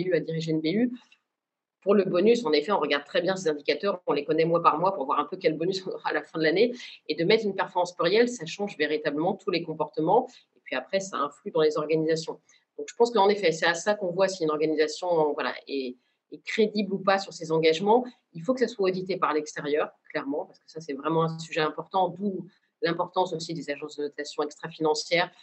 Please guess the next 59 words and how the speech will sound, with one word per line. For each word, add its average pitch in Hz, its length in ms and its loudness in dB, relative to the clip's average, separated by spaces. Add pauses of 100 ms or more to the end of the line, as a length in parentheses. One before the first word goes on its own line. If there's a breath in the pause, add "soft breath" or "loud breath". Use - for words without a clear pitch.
(280 soft breath)
de 170 60 -6
tous 220 160 -6
ces 208 240 2
tiers, 208 300 2
par 143 140 0
exemple, 160 240 -2
sur 156 100 -8
les 151 120 -6
achats 156 260 -4
responsables, 160 640 -2 (160)
il 139 100 -6
y - 20 -6
a 127 40 -4
la, 131 220 -4 (140)
la 147 100 -4
certification 160 640 -4
ecovadis, 165 440 0
donc 160 160 -4
de 220 40 -6
tous - 120 -12
ces 214 160 2
gens 190 180 2
extérieurs 208 520 2
qui 160 140 -12
jugent 202 320 -4
la 147 100 -4
réalité, 151 580 0 (400 loud breath)
et - 120 2
puis 190 160 2
après, 185 300 2
bah, 170 120 2
d'en 147 240 0
tirer 196 220 -6
des 175 120 -2
conséquences 165 520 -4
pour 151 120 2
les 156 60 2
salariés, 175 360 4
parce - 140 -4
que - 80 -20
sinon, 175 180 -8
c'est 160 120 -12
trop 165 160 -8
facile, 160 340 -4
on - 60 -6
se - 120 -14
dit, 147 180 -14
c'est 160 140 -12
un 139 60 -12
discours - 260 -8
du 135 80 -8
P 139 140 -10
D 147 100 -2
G, 214 180 -4 (300 loud breath)
il - 140 -20
faut 214 80 -4
que - 120 -4
les 160 60 2
gens 196 260 0